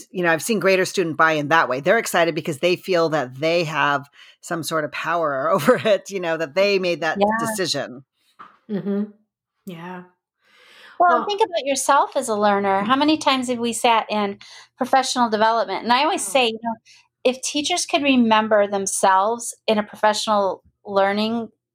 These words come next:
Speaker 2: capacity and how they are as a learner and what's important to them, and then just think about their kids.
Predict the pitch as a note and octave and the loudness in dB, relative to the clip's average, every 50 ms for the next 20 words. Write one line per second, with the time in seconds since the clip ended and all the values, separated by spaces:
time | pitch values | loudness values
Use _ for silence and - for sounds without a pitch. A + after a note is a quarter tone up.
0 | _ _ _ - A#3+ A#3 - B3 A#3 A#3+ A#3+ - B3 A#3+ B3 A#3+ - - G#3+ G#3 | _ _ _ -6 -6 -2 2 2 2 2 0 -2 -2 -2 0 0 0 0 -2 -2
1 | G3+ - A#3 A#3 A3+ A3+ A3+ A3 A3 - - G3 G3+ G#3 G#3+ G#3+ G3+ G#3 F#3+ F3+ | 0 0 2 2 2 2 2 2 2 4 4 4 4 2 2 0 0 -2 -6 -4
2 | F3+ F3+ F#3+ G3 G#3 A3 A3+ A#3 A3+ - G#3 G3+ G3+ G#3 G#3 G#3 - G#3 G3 - | -2 -2 0 0 0 2 2 2 2 0 -2 0 0 0 0 0 -4 -10 -10 -4
3 | _ - G3+ G3+ - A3 G#3 - C4+ B3+ B3+ C4 C4+ D4 E4+ F#4 F4+ _ _ _ | _ 0 0 0 -2 -8 -4 0 0 2 4 4 2 2 0 -2 -10 _ _ _
4 | - - - - _ _ _ _ _ _ _ _ _ - A3+ A3 G#3+ A#3+ B3 B3+ | -20 -20 -20 -20 _ _ _ _ _ _ _ _ _ 0 0 2 4 2 2 2
5 | C4 C4 C4+ C4+ C4 - C4+ B3 A#3+ B3+ A#3+ A#3 A3 G#3+ A3 G3+ G#3 - - G#3+ | 0 -2 -4 -6 -2 0 0 2 2 2 2 2 0 2 -2 -6 -6 0 2 2
6 | G#3 G3 - - G#3+ - - - - - | 4 4 2 0 -4 -8 -10 -10 -12 -16